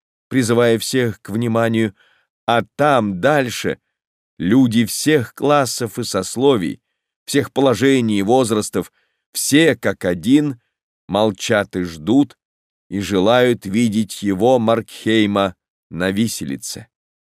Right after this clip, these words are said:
И все они готовы сами свить для него верёвку. Минутами ему начинало казаться, что как бы тихо и осторожно он ни ступал,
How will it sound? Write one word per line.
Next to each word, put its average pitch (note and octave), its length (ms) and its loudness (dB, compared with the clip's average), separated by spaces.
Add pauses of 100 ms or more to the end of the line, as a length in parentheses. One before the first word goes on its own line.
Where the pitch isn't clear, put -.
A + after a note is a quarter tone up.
(500)
И F#3 200 -4
все D#3 320 0
они A2 220 2
готовы G#2+ 520 2
сами C3 560 0
свить A#2 440 -2
для G#2 180 0
него G2 280 0
верёвку. F2+ 640 -4 (1080)
Минутами A2 720 -2 (400)
ему B2+ 220 0
начинало B2 480 -2
казаться, A2+ 640 -6 (360)
что - 340 -8
как D#3 300 -4
бы C#3 140 2
тихо C#3 460 -4
и E2+ 40 2
осторожно G#2+ 640 0
он G2+ 160 0
ни G#2 140 -2
ступал, A#2+ 640 -6